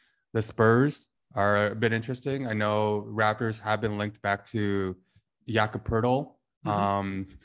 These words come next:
Speaker 1: as a guy, so it's funny that, you know, you talked about J V and now Jakob Poeltl co-, possibly coming back. He, he's a guy that I think's a bit under, like, underrated just because he's playing with the Spurs, but he's playing really well. I think this is his best,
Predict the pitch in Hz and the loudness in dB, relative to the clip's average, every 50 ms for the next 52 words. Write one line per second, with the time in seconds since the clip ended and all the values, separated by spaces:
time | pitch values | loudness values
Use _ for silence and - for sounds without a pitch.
0 | _ _ - - - - 123 113 123 117 107 113 107 110 113 104 - 120 104 101 | _ _ -6 -4 -2 -2 -2 -2 -2 -2 0 2 2 2 0 0 -2 -4 -4 -4
1 | 98 - - 117 104 104 107 98 101 95 98 98 98 95 95 92 98 95 - 101 | -4 -6 -6 -4 -2 -2 0 0 0 -2 -2 -4 -4 -4 -4 -4 -6 -8 -8 -10
2 | 98 - 104 92 90 87 107 98 98 92 95 98 98 95 92 95 95 92 92 95 | -8 -8 -8 -8 -4 -2 0 0 0 0 0 0 0 0 0 0 0 0 0 0
3 | 95 92 92 - 101 - 104 101 95 95 92 - 117 - - _ _ _ _ _ | 0 -2 -2 -4 -8 -8 -6 -6 -6 -6 -6 -8 -10 -12 -12 _ _ _ _ _
4 | _ - 139 127 127 - 139 127 - 127 117 110 104 107 107 107 110 110 - - | _ 0 0 2 2 0 -2 0 0 0 0 2 2 4 4 4 2 0 -4 -12
5 | _ _ _ _ _ _ _ _ _ _ - - 170 175 143 190 175 160 117 113 | _ _ _ _ _ _ _ _ _ _ -2 0 0 2 2 2 2 2 2 2
6 | 117 113 107 104 98 95 98 - - 127 113 - - _ _ _ _ _ _ _ | 2 2 0 -2 -4 -4 -6 -6 -6 -6 -6 -8 -12 _ _ _ _ _ _ _
7 | _ _ _ _ _ _ _ _ - 117 107 95 104 127 151 - - _ - 120 | _ _ _ _ _ _ _ _ -4 -4 -2 -2 0 -2 -2 -2 -4 _ -2 -2
8 | 117 117 120 120 117 104 - - _ _ - 107 101 - - 120 127 127 107 120 | 0 0 0 0 0 -2 -6 -12 _ _ -4 -4 -4 -2 -2 0 0 2 2 2
9 | 117 113 110 101 85 85 - - _ _ _ _ _ _ _ - - 131 127 131 | 0 2 2 0 0 -2 -8 -18 _ _ _ _ _ _ _ -4 -2 -2 0 -2
10 | 123 - 127 110 113 110 113 117 117 113 110 110 104 110 - 113 110 120 127 123 | -2 0 0 0 0 -2 -2 -2 -2 0 0 0 -2 -2 0 2 2 2 2 0
11 | 110 101 104 117 147 147 - - - 147 147 131 107 95 104 110 110 107 98 101 | -2 -2 -2 -2 -4 -4 -8 -8 -4 -2 -2 0 0 0 0 2 2 2 2 2
12 | 101 95 92 - 127 131 127 127 123 104 104 101 92 101 101 101 - | 0 0 0 -2 -2 -2 -2 -4 -4 -6 -8 -6 -2 -2 -2 -2 -4